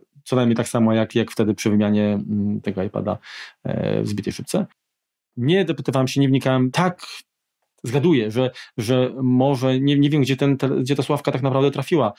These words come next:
ale być może ktoś stwierdził, że, hmm, skoro ta farba tam zeszła w tym miejscu, a może to postępować, no to dlaczego mamy tutaj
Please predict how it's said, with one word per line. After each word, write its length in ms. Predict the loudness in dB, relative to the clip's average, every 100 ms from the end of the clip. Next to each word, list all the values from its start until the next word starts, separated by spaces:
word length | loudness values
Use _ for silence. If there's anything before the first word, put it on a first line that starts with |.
| _
ale 160 | 0 0
być 240 | 0 2
może 220 | 2 2 0
ktoś 300 | 0 -2 -2
stwierdził, 340 | -2 2 2
że, 200 | 2 0 -2 -16 _
hmm, 340 | 2 4 2 _ _ -20 _
skoro 460 | -10 -2 0 0 -2 _ _ _ -10
ta 100 | -4
farba 360 | 2 2 2 0
tam 320 | 0 0 0
zeszła 400 | 0 -2 -2 -6
w 60 |
tym 160 | 0 2
miejscu, 440 | 4 2 0 0
a 60 | 2
może 240 | 2 2
to 80 | 2
postępować, 800 | -2 0 0 2 2 0 -2 -8 _ _ _ -4
no 80 | -4
to 240 | 0 -2 0
dlaczego 520 | -4 -2 0 0 -2 _ -2
mamy 340 | 0 2 0
tutaj 420 | -6 -6 -2 -2